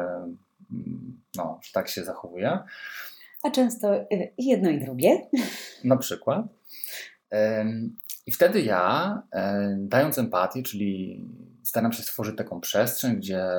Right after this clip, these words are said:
Speaker 1: gdzie, wiesz, gdzie masz, e, taką pełną akceptację z mojej strony, takie towarzyszenie tobie w tym, żeby nazwać to, co się w tobie dzieje.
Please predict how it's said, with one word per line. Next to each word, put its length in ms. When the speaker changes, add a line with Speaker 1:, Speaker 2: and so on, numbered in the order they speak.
Speaker 1:
gdzie, 300
wiesz, 260
gdzie 200
masz, 840
e, 720
taką 180
pełną 300
akceptację 640
z 40
mojej 180
strony, 680
takie 160
towarzyszenie 680
tobie 320
w 80
tym, 180
żeby 180
nazwać 800
to, 120
co 120
się 80
w 80
tobie 240
dzieje. 320